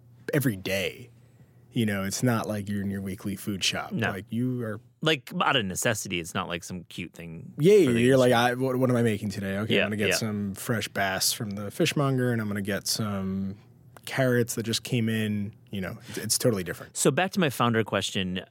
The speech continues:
Speaker 2: um, 'cause I, the aside about the grocery store, I think makes sense. Um,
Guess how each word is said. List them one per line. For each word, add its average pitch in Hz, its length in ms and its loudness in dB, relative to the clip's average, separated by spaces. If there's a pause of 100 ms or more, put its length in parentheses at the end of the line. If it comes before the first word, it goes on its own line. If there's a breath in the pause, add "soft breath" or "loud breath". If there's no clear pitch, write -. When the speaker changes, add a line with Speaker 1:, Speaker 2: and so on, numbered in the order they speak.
Speaker 2:
um, 101 480 2
'cause - 160 -4
I, 123 80 4
the 123 200 2
aside 104 340 2
about 92 280 -2
the 92 80 -6
grocery 90 300 -6
store, 87 260 -2 (100)
I - 60 -12
think 113 300 -6
makes 87 180 -6
sense. - 500 -8
Um, 87 460 -8